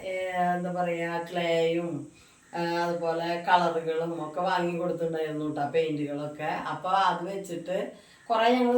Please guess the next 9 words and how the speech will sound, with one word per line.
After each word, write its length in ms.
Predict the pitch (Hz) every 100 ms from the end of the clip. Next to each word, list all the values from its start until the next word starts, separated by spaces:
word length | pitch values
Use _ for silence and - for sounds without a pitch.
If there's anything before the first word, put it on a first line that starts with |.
| 254
റോട്ടിൽ 360 | 240 214 214 214
നിന്നൊക്കെ 300 | 233 226 226 233
കുപ്പി 240 | 233 226 196 -
ആദ്യമൊക്കെ 360 | - 202 214 214
പറക്കി 280 | 202 185 175 185
കൊണ്ടുവന്നിട്ടുണ്ടായിരുന്നത്. 840 | 175 170 170 165 151 143 139 135 135 190
പിന്നെ, 280 | 190 196 214
പിന്നെ 200 | 214 214 214
നമുക്ക് 380 | 208 180 202